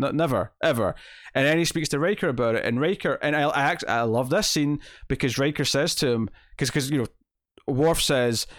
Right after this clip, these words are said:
"No, no, no, they'll, they'll, uh, 'cause, 'cause Riker says, 'What if they become allies? And if, what, you know, what if all this ends and they become allies?'" And Worf says, "Oh, that'll never happen."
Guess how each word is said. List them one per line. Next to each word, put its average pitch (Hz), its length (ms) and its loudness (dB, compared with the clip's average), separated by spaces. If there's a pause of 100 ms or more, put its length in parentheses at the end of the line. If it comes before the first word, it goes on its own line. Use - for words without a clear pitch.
(180)
"No, 170 140 4
no, 139 120 2
no, 120 160 0
they'll, 147 320 2
they'll, 135 200 0
uh, 131 120 0
'cause, - 220 -2
'cause - 300 -6 (200)
Riker 117 240 -2
says, 110 220 -2 (420)
'What 147 200 2
if - 80 0
they 135 100 0
become 135 260 0
allies? 160 420 2
And 107 80 -2
if, - 60 -10
what, 143 280 2
you 147 40 2
know, 135 80 2
what 147 160 2
if 139 80 -2
all 139 120 2
this 127 180 0
ends 147 240 2
and 117 80 0
they 113 40 0
become 110 240 0
allies?'" 120 480 2
And 101 160 0 (300)
Worf 123 240 0
says, 113 400 2 (420)
"Oh, 139 320 2
that'll 117 220 2
never 120 220 2
happen." 110 460 0